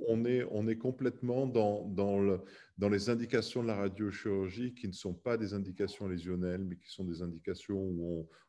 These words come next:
on obtient un effet biologique désiré de façon, euh, spécifique. Alors, euh, si j'arrive à passer à la diapositive suivante, qu'il y a pas, voilà.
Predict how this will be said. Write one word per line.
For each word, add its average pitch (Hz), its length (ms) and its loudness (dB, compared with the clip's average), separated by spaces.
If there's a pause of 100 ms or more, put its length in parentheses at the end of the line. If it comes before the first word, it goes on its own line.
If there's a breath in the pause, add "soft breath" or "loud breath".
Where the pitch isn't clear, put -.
(140)
on 90 80 -4
obtient 98 640 -2
un 98 160 -2
effet 101 260 -4
biologique 92 480 -2
désiré 92 420 -2
de 113 60 -6
façon, 101 420 -4 (320 soft breath)
euh, 85 100 -4 (120)
spécifique. - 880 -2 (920 soft breath)
Alors, 113 480 8 (320)
euh, 90 720 6
si - 200 -14
j'arrive 92 260 -8
à 85 40 -8
passer 92 320 -8
à 92 60 -2
la 85 40 -4
diapositive 87 540 -10
suivante, 107 560 -14
qu'il - 100 -8
y - 40 -14
a - 20 -20
pas, 98 180 -8 (120)
voilà. 85 180 2